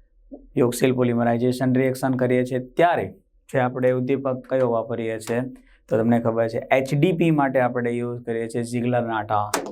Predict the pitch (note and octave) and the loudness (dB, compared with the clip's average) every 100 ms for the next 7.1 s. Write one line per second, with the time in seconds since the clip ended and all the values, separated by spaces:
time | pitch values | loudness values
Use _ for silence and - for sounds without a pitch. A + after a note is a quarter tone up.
0 | - - _ _ _ _ _ _ _ _ | -16 -20 _ _ _ _ _ _ _ _
1 | - C3+ B2 A#2+ C#3 E3 D#3+ - A#2 G#2+ | 0 4 6 6 4 2 -6 -2 2 4
2 | G#2+ G#2+ G#2+ - - _ _ _ _ _ | 4 2 0 -4 -20 _ _ _ _ _
3 | _ _ - _ - _ _ - _ _ | _ _ -20 _ -20 _ _ -20 _ _
4 | _ _ _ _ _ - E3 F#3+ F#3+ E3 | _ _ _ _ _ 2 4 4 4 4
5 | D#3+ E3 D#3+ E3 D3 D3 C#3+ C#3 - C#3+ | 6 4 4 2 2 0 -2 -2 -6 -10
6 | C3+ B2+ B2+ A#2+ A#2+ A2+ G#2+ G#2 G2+ A#2 | -4 -4 -2 -2 -2 -6 -8 -10 -12 -16
7 | C3+ | -20